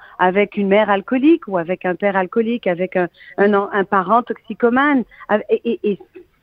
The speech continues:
c'est ce genre d'incohérence que j'arrive pas à,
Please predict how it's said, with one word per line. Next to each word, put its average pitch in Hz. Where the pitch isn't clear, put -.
c'est 226
ce 226
genre 302
d'incohérence 226
que 233
j'arrive 196
pas 262
à, 196